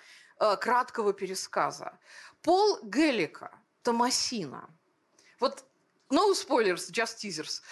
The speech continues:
Вот согласитесь, во-первых, без слез читать невозможно, во-вторых, ты до последнего не знаешь, чем все кончится. Это очень мощная вещь, я... но, внимание, триггеры, рыдать будете, слабонервным, не знаю, не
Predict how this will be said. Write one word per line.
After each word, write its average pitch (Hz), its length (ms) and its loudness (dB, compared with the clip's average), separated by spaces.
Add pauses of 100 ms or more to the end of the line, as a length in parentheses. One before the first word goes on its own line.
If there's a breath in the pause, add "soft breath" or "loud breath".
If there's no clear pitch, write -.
(400 loud breath)
Вот - 260 -2 (300)
согласитесь, 330 680 0
во-первых, 277 300 0
без 311 140 0
слез 392 300 4
читать 214 380 -4
невозможно, 277 500 0
во-вторых, 427 280 -2
ты 311 100 -2
до 285 140 0
последнего 330 560 0
не 254 160 -2
знаешь, 240 260 -4
чем 190 180 -8
все 196 160 -12
кончится. - 480 -14 (1200)
Это 302 180 2
очень 392 280 2
мощная 277 520 0
вещь, 381 320 0
я... 247 400 0 (160 loud breath)
но, 269 440 2 (440)
внимание, 277 560 2
триггеры, 175 640 0
рыдать 269 480 2
будете, 214 680 -6 (920 soft breath)
слабонервным, 320 1120 0
не 349 160 4
знаю, 233 480 0
не 359 180 0